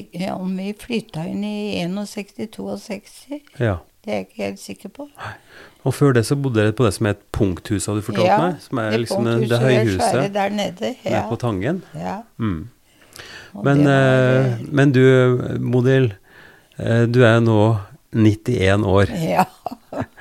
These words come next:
Speaker 1: Utrolig
Speaker 2: En
Speaker 1: nok.
Speaker 2: imponerende alder.
Speaker 1: Ja, ja, ja.
Speaker 2: Ehm, og vi har jo blitt kjent fordi at du har vært, eh, en av de som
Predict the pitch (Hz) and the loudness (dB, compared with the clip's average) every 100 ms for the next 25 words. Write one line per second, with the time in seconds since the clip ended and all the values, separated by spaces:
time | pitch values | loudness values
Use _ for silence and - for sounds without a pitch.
0 | - - 127 - - 208 - 185 185 117 | -8 0 2 2 0 -2 -4 -4 2 4
1 | 123 226 139 139 143 - 127 110 95 95 | 4 4 4 4 4 2 4 4 4 2
2 | 104 117 101 87 98 98 - - 160 170 | 0 2 0 2 0 0 -4 -8 -6 -6
3 | 165 190 185 170 180 196 190 107 107 107 | -8 -10 -12 -14 -14 -14 -4 0 2 2
4 | 101 101 101 107 - - 117 110 139 120 | 2 0 -2 -4 -6 0 4 6 4 4
5 | 104 113 - 90 - 107 98 92 90 - | 0 0 -2 -2 -4 -2 0 2 0 -2
6 | 98 90 92 92 87 - _ - 95 90 | -6 -2 0 0 -2 -6 _ -4 -2 -2
7 | 87 87 85 90 85 80 - 90 90 87 | -2 -2 -2 -4 -2 -4 -4 -4 -2 -4
8 | 85 | -6